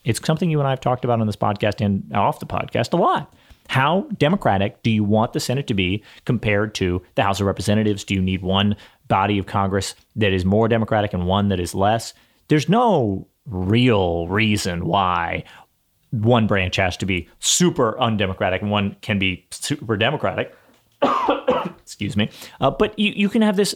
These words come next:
you can set up your government any way you want. Some people think the idea of a cooling saucer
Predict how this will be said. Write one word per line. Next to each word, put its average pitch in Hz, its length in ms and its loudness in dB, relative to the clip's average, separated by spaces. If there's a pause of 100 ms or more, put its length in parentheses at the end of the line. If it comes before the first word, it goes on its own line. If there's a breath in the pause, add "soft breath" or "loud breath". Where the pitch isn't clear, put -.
you 175 120 -2
can 190 140 2
set 202 180 0
up - 80 -10
your 143 100 0
government 123 460 2
any 131 160 0
way 117 160 2
you 107 160 2
want. 120 400 2 (360 loud breath)
Some 160 180 2
people 185 200 -2
think 127 180 -4
the 113 120 2
idea 110 200 4
of - 80 0
a - 40 -12
cooling 139 640 2
saucer 113 600 0